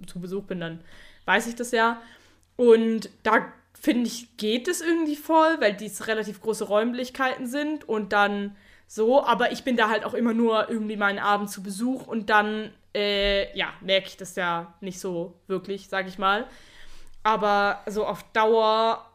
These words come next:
ich glaub halt, also wenn die wirklich viel in ihrer Wohnung rauchen, dann riecht halt auch irgendwann dein Zimmer nach Rauch und ist dann halt irgendwann richtig eklig.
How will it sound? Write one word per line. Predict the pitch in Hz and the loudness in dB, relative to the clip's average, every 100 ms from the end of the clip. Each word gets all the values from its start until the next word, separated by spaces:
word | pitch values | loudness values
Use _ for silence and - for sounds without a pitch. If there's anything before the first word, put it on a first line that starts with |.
| _ _ _ | _ _ _
ich | 220 - - | -8 -8 -4
glaub | 208 196 190 | -2 -2 -4
halt, | 196 185 185 185 - _ | -4 -2 -4 -8 -16 _
also | 208 202 190 | -8 -6 -4
wenn | 208 | -4
die | 190 | -4
wirklich | 196 233 220 208 | -8 -8 -10 -12
viel | - 220 233 226 226 220 | -14 -8 -2 0 0 -4
in | 220 214 | -8 -8
ihrer | 208 190 | -8 -6
Wohnung | 202 208 202 | -6 -8 -6
rauchen, | 190 190 196 208 208 202 202 - _ _ _ - | -2 -2 -4 -8 -12 -12 -14 -20 _ _ _ -6
dann | 196 190 185 185 185 185 - | -2 -2 -2 -6 -8 -10 -10
riecht | 226 226 | -8 -6
halt | 208 - | -8 -8
auch | - | -8
irgendwann | 185 180 170 | -10 -10 -10
dein | 170 | -12
Zimmer | 170 185 | -12 -12
nach | 170 170 | -12 -12
Rauch | 175 165 - - | -10 -12 -14 -20
und | 180 | -18
ist | 170 | -14
dann | 170 175 | -12 -12
halt | 170 - | -16 -16
irgendwann | 185 180 | -16 -14
richtig | 180 180 202 196 | -16 -20 -18 -18
eklig. | 190 190 - | -16 -18 -20